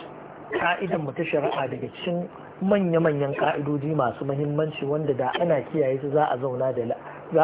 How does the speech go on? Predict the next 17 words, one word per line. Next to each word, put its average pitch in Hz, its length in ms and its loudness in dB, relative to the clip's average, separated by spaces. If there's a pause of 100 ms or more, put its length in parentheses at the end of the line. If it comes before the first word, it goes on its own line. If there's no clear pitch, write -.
a 139 60 0
zauna 127 360 -2
lafiya. 131 440 0 (960)
"Ya 151 240 8
ayyuhal 143 340 0
ladina 143 380 0
amanu 143 380 2
in 147 160 -2
ja'akum 156 500 2
fasiqun 170 440 2
bi 139 120 2
naba'in 160 320 4 (100)
fatasabbatu." - 880 0 (640)
Qira'a, 143 420 4 (320)
a - 40 0
wata 135 260 2
qira'a, 131 400 2